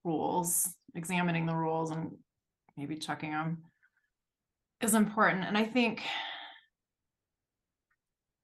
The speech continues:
I, I think that will help me better, um, get in touch with,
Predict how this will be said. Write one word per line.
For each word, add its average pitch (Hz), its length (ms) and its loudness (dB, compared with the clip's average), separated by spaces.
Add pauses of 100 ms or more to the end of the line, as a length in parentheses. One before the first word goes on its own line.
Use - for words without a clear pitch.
I, - 100 0 (320)
I 196 80 -4
think 247 380 4
that 196 180 10
will 185 140 6
help 185 260 4
me 160 360 -2 (1080)
better, 180 960 6
um, 151 600 0 (260)
get 180 160 2
in 170 140 2
touch 160 300 -2
with, - 160 -6